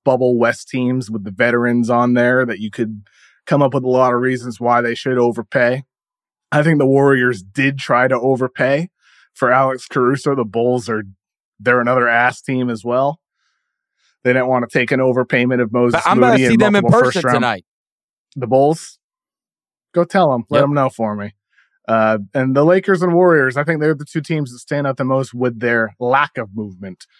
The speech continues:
Speaker 1: Um, but ultimately, I do think this deadline, the moves that we did see, that, that's, there's a reason why we didn't see any big moves. Nobody was moving big-time players.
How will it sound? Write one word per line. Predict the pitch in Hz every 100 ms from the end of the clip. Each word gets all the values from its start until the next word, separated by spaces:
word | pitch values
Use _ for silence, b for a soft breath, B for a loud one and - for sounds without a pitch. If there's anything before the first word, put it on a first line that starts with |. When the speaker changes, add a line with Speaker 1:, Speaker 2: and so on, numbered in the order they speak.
| _ -
Speaker 1:
Um, | 113 110
but | 127
ultimately, | 151 160 151 139 135
I | 123
do | 120 131
think | - 120
this | 127 113
deadline, | - 120 117 113 113 113 110 -
the | 110 117
moves | 120 139 127
that | 117
we | 117
did | 110 143 147
see, | - 98 98 107 _ _ _
that, | 107 - 107
that's, | 110 - - -
there's | 110 113
a | 113
reason | 135 120
why | 120 117
we | 113
didn't | 120 113
see | 127
any | 110
big | 92 120
moves. | 104 135 101 -
Nobody | 113 117 113
was | 107 101
moving | 117 104
big-time | 95 104 123 107 98
players. | 117 107 92 90 -